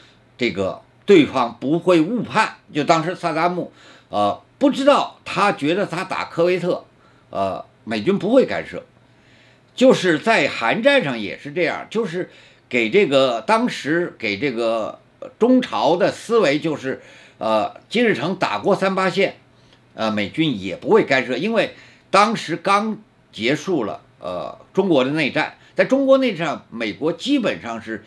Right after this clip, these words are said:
袖手旁观，而且不支持蒋介石的剿共。所以说，在这件事情上，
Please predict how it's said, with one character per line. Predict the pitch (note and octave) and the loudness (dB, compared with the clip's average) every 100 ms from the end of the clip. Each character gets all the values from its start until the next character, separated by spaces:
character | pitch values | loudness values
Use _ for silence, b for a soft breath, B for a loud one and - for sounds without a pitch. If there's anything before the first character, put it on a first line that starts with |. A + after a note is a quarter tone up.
| b | b
袖 | - C4+ A3+ | -2 4 4
手 | G#2 F2 | 2 -6
旁 | F#2 A#2+ | -8 -2
观， | D3+ D3 | -2 -2
而 | B2+ F#3 | -4 -4
且 | D#3+ | -4
不 | G#2 C4+ C#4 | -4 -4 -4
支 | - | -4
持 | G#2 A#2 | -12 -12
蒋 | G#2 D#2 | -10 -12
介 | E2 F#2 | -14 -14
石 | G2 | -14
的 | G#2 | -12
剿 | - - | -12 -12
共。 | G#2 G#2 _ _ b b b - | -12 -12 _ _ b b b 0
所 | G#3+ | 6
以 | C4 | 6
说， | B3 | 6
在 | A#3+ B3+ | 4 0
这 | B3 D4 C4 | 2 2 2
件 | C3+ A2+ | 0 -4
事 | C#3+ G#2+ | -6 -8
情 | G#2 | -8
上， | G2 | -8